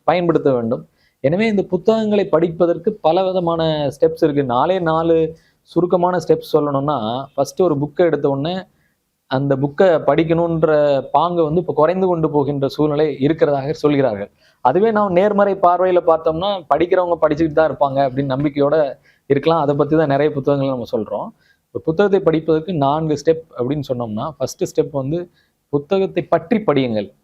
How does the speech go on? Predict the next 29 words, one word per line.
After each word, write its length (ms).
என்ன 720
அந்த 180
புத்தகத்தை 520
பத்தி 220
என்ன 240
சொல்லியிருக்காங்க, 560
Wikipedia-ல 540
பார்க்கலாம். 440
அதாவது 420
புத்தகம் 500
என்ன 340
மாதிரியான 420
புத்தகம், 300
ஒரு 100
கதை 300
புத்தகமா, 640
அறிவை 440
தூண்டுகிற 340
புத்தகமா, 340
புத்தகத்தை 420
பற்றி 420
படியுங்கள், 480
ஆத்தரை 380
பற்றி 280
படியுங்கள், 460
அந்த 200
எழுத்தாளரை 560
பற்றி 320
படியுங்கள், 480